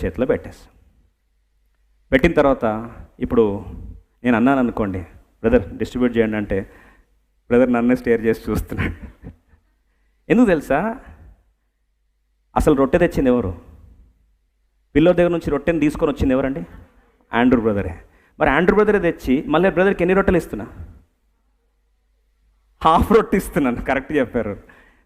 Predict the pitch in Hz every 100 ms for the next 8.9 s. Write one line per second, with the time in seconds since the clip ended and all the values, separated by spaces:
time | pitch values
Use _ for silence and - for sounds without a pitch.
0 | _ - 143 196 220 220 226 190 208 190
1 | 208 196 202 196 226 254 - - _ -
2 | 139 190 208 208 151 123 - 127 - -
3 | _ _ 104 156 196 208 214 208 - 196
4 | 170 - 190 160 190 - 160 202 208 208
5 | 190 190 190 196 190 185 190 226 214 -
6 | - _ _ _ - 151 196 196 180 160
7 | 143 147 151 143 139 165 170 165 165 139
8 | 135 143 156 156 139 120 107 92 85